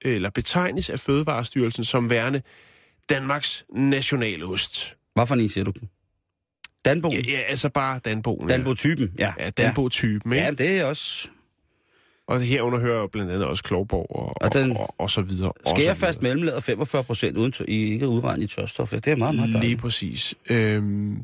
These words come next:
Speaker 1: Danbo er udviklet af mejeristen Rasmus Nielsen, efter han, øh, kom hjem fra, øh, rejser til, øh,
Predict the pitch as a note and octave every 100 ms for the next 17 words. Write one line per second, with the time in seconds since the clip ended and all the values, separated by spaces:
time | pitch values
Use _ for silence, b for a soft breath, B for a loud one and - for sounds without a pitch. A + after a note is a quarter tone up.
0 | - B2 B2+ C3+ A2 A2 G2 B2 A#2 B2+
1 | C3 F#2+ A2 A2+ G#2+ G#2+ G#2+ C3+ A#2 A2
2 | B2+ - B2 D#3 D#3 F#3 C#3+ b b b
3 | b b b b - G#2+ - C3 A#2+ A2+
4 | A2 G2+ G2 F#2+ F#2+ - A#2+ A2+ B2 -
5 | - B2 G#2 G2 F2 F2 E2+ G2+ G#2+ -
6 | B2 - - G#2+ G2 F#2+ F#2+